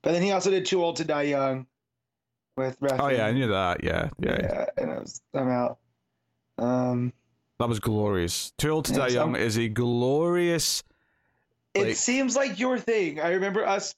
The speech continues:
Speaker 1: getting into an argument about Only God Forgives.
Speaker 2: It,
Speaker 1: Uh,
Speaker 2: T-, Too Old to Die Young is a glorious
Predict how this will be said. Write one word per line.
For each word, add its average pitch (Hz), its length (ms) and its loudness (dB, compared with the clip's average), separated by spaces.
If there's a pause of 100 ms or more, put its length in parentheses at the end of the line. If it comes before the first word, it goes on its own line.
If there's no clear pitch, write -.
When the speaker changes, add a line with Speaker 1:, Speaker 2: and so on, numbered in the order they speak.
Speaker 1:
getting 190 240 0
into 202 240 0
an 196 80 -4
argument 165 680 -2
about 160 260 -2
Only 156 220 -2
God 151 220 -2
Forgives. 135 500 -4 (720)
Speaker 2:
It, 120 160 0
Speaker 1:
Uh, 131 340 -2
Speaker 2:
T-, 160 280 -2
Too 208 160 0
Old 240 160 0
to 220 80 -2
Die 185 160 2
Young 165 300 2
is 123 260 0
a 127 200 0
glorious 135 1500 0